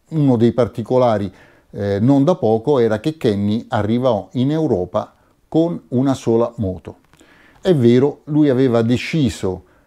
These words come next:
di provare a vincere addirittura non uno, ma tre campionati, perché si schierava in duecentocinquanta, sempre con la Yamaha, e anche in Formula settecentocinquanta.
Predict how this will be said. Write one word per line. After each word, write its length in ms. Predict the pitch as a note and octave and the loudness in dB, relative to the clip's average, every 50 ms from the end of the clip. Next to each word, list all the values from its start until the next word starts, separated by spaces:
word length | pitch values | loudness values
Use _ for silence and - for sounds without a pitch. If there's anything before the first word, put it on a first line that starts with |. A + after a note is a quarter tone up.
| _ _ | _ _
di 140 | _ A2 G#2 | _ -6 -4
provare 480 | - B2 A#2+ C3+ D3 D#3+ C#3 A#2+ B2 | -2 0 0 2 2 2 2 2 2
a 40 | D#3 | 0
vincere 500 | D#3 C3 C3 C#3+ D3 C3 - B2 A2 A2 | 0 0 0 0 -2 0 0 0 0 2
addirittura 520 | G#2+ G2+ A2 A2+ A#2 A2 - D3+ D3 B2+ A#2+ | 0 0 0 0 -2 -2 -2 -2 0 2 2
non 220 | A#2 A#2 A#2+ C3 | 2 2 2 2
uno, 280 | D#3 E3+ D#3 C3+ A#2+ A2 | 2 2 2 2 2 2
ma 120 | G#2+ A2 G#2+ | 2 0 0
tre 200 | - C3+ D3 C#3+ | -2 -4 -4 -2
campionati, 760 | - B2+ A2+ G#2+ - - G#2+ A2+ C#3 D3 B2+ G#2 F#2 G2+ G2 | 0 -2 -2 0 0 0 0 2 2 0 0 -2 -4 -6 -6
perché 300 | E2 G#2+ - - - A2 | -6 -8 -10 -4 -6 -6
si 200 | - - - A2+ | -6 -4 -8 -8
schierava 680 | - - - B2+ A#2+ A#2+ B2+ A#2 G#2 G2 G2 F#2 F#2 - - - - _ _ _ _ _ - | -8 -4 0 0 2 2 2 0 0 0 -2 -4 -4 -6 -14 -20 -20 _ _ _ _ _ -4
in 140 | A2 G#2 G#2 | -2 0 2
duecentocinquanta, 1500 | G#2 A2+ A2 - - B2 A2+ A2 A#2 G#2+ - - C3+ D3 - G3+ F3+ D3+ C#3+ C#3+ C3+ C#3 - F#3 G3+ G#3 G#3 - _ _ | 2 2 2 2 0 0 0 0 -2 -4 -4 -4 -6 -4 -2 0 0 0 0 -2 -2 -2 -2 -2 -2 -2 -6 -12 _ _
sempre 400 | _ - - A2+ G2+ F#2 G#2 G#2 | _ -6 -4 -4 -4 -2 -4 -2
con 140 | G2 G#2 A2+ | 0 0 0
la 60 | B2 | 0
Yamaha, 480 | D3+ F3+ G#3 A3 F#3+ C3 A2 A2 B2+ C#3+ | 0 0 0 0 0 0 -2 -2 -4 -2
e 120 | D#3+ C#3 | -2 -2
anche 240 | A2+ A2+ A#2 - D#3+ | -2 -2 -2 -2 -2
in 140 | D3 B2+ - | -2 -2 -2
Formula 500 | - - B2+ B2 B2+ B2+ A2+ G#2 G#2 G2 | -2 -2 -2 0 2 2 2 2 0 0
settecentocinquanta. 1080 | - - G2 - - G#2+ - - - G2 F2+ - F#2 F2+ G#2 A2+ G2 - - G#2+ | -2 -4 -6 -4 -6 -8 -8 -8 -10 -12 -10 -10 -12 -14 -14 -16 -20 -20 -20 -20